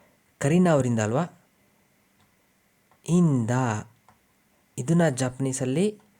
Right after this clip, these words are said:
ಕರ ಅಂತಾರೆ. ಕರ. ಕರೀನಾ ಸಾಂಗ್ ಕರ. ಕರೀನಾ ಅವರಿಂದ. ವತಾಶಿ ವ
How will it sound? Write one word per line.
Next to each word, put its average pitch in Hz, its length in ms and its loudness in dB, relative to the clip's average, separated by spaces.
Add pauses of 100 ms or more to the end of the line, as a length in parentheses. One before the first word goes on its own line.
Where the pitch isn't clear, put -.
(800)
ಕರ 117 220 -4 (640)
ಅಂತಾರೆ. 120 400 -8 (1160)
ಕರ. 123 340 -4 (1120)
ಕರೀನಾ 170 360 4
ಸಾಂಗ್ 123 280 -6
ಕರ. 113 160 -4 (1200)
ಕರೀನಾ 156 340 2
ಅವರಿಂದ. 120 380 2 (1200)
ವತಾಶಿ 175 360 2
ವ 120 100 -2